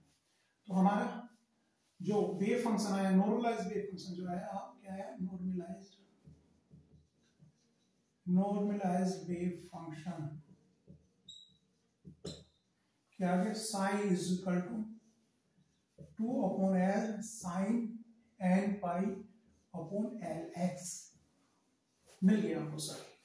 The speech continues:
ठीक है, तो इस पार्टिकल वन डी बॉक्स के अंदर जो बच्चों पार्टिकल है, उसका जो साई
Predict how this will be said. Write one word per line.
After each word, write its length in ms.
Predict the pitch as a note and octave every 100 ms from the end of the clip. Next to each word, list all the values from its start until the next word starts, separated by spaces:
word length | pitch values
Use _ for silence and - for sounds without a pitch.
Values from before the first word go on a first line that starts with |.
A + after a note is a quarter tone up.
| - - - - -
ठीक 120 | B3
है, 80 | D#4 - - - -
तो 60 | A3
इस 340 | G#3+ D#4 - -
पार्टिकल 420 | G#3 F#3 F#3+ F#3
वन 200 | A3+ C4+
डी 80 | C4
बॉक्स 260 | A3 - -
के 80 |
अंदर 180 | F#3+ F#3 F#3
जो 60 | F3+
बच्चों 260 | F3 F#3
पार्टिकल 500 | E3 D#3+ F3 F3 D#3
है, 160 | D#3+ A3 B3+ - - - _ _ _ _ - -
उसका 600 | C4 C4 - - - A3+ A3
जो 100 | A#3
साई 360 | - F#3+ F#3